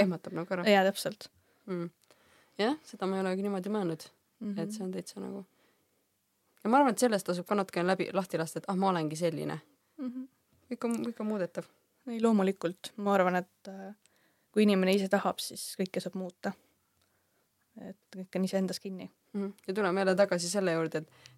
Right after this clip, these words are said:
Speaker 1: et sa pead ise tahtma
Speaker 2: Mhm.
Speaker 1: ja, ja isegi võib-olla mitte teadma, kuidas seda teha ja mida täpselt sa tahad, vaid nagu, vaid mingisugune asi ikkagi peab olema nagu sees, et, et noh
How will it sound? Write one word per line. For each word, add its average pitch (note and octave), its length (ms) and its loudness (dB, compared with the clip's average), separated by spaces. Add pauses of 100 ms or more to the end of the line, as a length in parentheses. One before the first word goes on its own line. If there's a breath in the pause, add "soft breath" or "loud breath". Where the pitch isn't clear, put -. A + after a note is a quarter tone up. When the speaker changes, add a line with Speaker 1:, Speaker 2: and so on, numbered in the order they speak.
Speaker 1:
et F3 100 -6
sa F3 60 -6
pead F#3 160 -6
ise G3+ 160 2
tahtma A3+ 460 0 (200)
Speaker 2:
Mhm. G#3+ 220 -6
Speaker 1:
ja, G3 140 4 (380)
ja F#3 120 -2
isegi G3+ 400 0
võib-olla F#3 240 0
mitte G3 280 0
teadma, F#3 280 4
kuidas C4+ 440 2
seda F#3+ 220 4
teha F#3+ 300 4
ja E3+ 120 0
mida A3+ 360 6
täpselt F#3 340 0
sa F3+ 100 -6
tahad, F3+ 260 0
vaid E3+ 200 2
nagu, E3+ 320 -2 (1120 soft breath)
vaid F#3 160 0
mingisugune G3 540 2
asi F#3+ 220 0
ikkagi E3+ 240 -6
peab F#3 200 4
olema E3+ 260 6
nagu E3 200 -2
sees, E3+ 380 2
et, D3+ 140 -6 (240)
et D#3+ 80 -18 (120)
noh D#3+ 80 -6